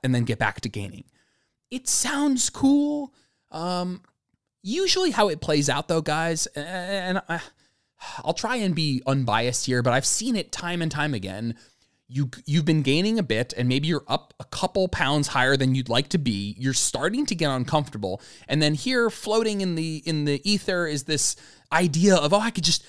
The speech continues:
I could just quickly cut a little bit." And it feels like the thing you want to do because you're starting to get uncomfortable. It's four weeks. Let's say you lose something like four to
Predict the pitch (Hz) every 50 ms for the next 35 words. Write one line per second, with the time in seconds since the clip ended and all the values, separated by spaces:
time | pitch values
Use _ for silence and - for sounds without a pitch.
0 | - - - - 220 180 175 175 - - - - - 160 131 - - 269 269 262
1 | 208 175 127 117 101 104 101 - - - - - - _ 139 143 143 143 - -
2 | - - - - _ _ 269 285 240 214 202 180 - 185 170 - 185 165 139 -
3 | 170 170 165 160 165 120 127 135 160 156 - - 123 117 117 139 214 208 - -
4 | 139 135 135 127 - - 139 151 147 139 135 131 123 - 127 123 - 175 165 -
5 | - 107 95 78 - - _ _ _ _ _ _ _ _ _ _ _ _ _ _
6 | _ - 269 311 - - - - - - 165 156 190 240 254 247 226 175 226 -
7 | - - - - - - _ - 151 262 - - - - 381 403 392 381 359 320
8 | 220 202 202 202 196 - - - - 180 - 202 190 185 165 156 - - - -
9 | 147 165 165 170 -